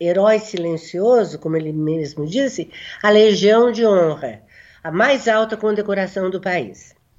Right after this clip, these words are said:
Paty foi decapitado há uma semana por um fundamentalista checheno por discutir em sala de aula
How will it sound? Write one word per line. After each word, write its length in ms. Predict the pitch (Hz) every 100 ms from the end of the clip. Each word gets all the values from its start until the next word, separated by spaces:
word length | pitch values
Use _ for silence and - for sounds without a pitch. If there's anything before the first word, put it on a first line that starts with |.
| -
Paty 540 | 240 277 269 - 311
foi 240 | 311 269 240
decapitado 1040 | 220 220 254 294 269 - 208 202 208 190
há 100 | 190
uma 240 | 214 285 277
semana 760 | 240 202 175 175 185 220 233
por 200 | 233 214
um 160 | 220 240
fundamentalista 1400 | 233 247 285 262 233 214 214 208 190 180 185 196 - 175
checheno 1200 | 170 - 247 240 - 175 160 165 175 196 269 311 - _ _ _ _ _ _ - - _
por 380 | 247 240 202 190
discutir 800 | 320 320 - 247 - 254 277
em 160 | 247 220
sala 420 | 214 233 226 220
de 160 | 190 196
aula 800 | 214 247 226 190 151 120 95